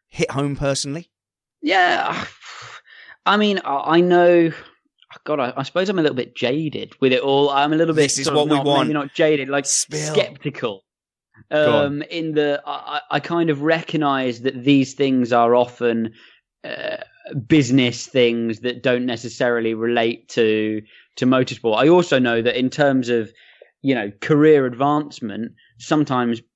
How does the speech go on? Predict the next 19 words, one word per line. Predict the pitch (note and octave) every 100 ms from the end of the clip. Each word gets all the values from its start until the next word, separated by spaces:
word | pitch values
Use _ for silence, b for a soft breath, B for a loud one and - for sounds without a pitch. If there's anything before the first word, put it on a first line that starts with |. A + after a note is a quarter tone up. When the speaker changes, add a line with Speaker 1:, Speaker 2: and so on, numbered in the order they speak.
| _ _ _ _
Speaker 2:
getting | D#3+ E3 C3+
into | G#2+ G2+ A#2
the |
back, | G#2+ A2 - C3 -
back | G#2+ A#2
of | G#2+
F | G#2
one | A2 A2 A#2+
is | A#2
not | C3+ C#3 C#3
necessarily | B2 B2 - C#3+ C3 A#2 A#2 A2 G#2 _ _ -
the | A2+
best | C3+ C3 - _ _
thing | B2+ B2 A#2
for | A2+ C#3 D3
you. | G#2 F#2+ F#2+ - _ -
If, | C3 A#2 - -
you | C#3
know, | A2